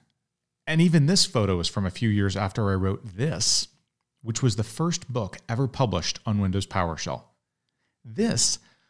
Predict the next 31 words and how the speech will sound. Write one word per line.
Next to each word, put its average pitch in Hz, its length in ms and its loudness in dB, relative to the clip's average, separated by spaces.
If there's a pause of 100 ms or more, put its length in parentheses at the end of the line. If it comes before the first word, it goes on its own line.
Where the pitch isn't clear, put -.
(160)
was 131 140 2
my 131 240 2
M 156 160 4
V 143 160 0
P - 180 -4
profile 117 580 -2
photo 87 340 -2
for 98 180 -4
a 90 60 2
long 87 240 0
time. 78 320 -6 (260)
God, 123 180 -2
I 101 60 0
was 80 180 -6
young. 78 220 -8 (920)
You - 140 -10
people 185 280 -2
have 85 80 0
aged 101 360 -2
me. 73 220 -10 (1700)
But 131 140 -6
PowerShell's 220 440 0
birth 104 460 0 (140)
was 110 200 -4 (120)
actually 156 500 0
a 127 60 2
few 123 260 -2
years 104 400 0
even 92 260 -2
earlier. 85 520 -4 (420)
And, 135 400 2